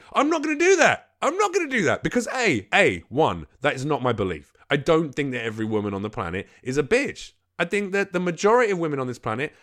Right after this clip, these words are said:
are decent fucking people, just trying to get through life, just like most men on this planet, the majority. And I'm saying that very fucking clearly so you understand it. The majority of men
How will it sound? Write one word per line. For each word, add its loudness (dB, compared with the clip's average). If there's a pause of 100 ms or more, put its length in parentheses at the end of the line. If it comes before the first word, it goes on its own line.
are -4
decent -8
fucking -4
people, -2
just -12
trying -4
to -2
get -4
through -2
life, -2
just -6
like 2
most -2
men -2
on -2
this -4
planet, -4
the -6
majority. 2 (260)
And 0
I'm 2
saying -2
that 0 (440)
very 6
fucking -4
clearly 0
so -6
you 0
understand -4
it. -8
The 2
majority -2
of -2
men -6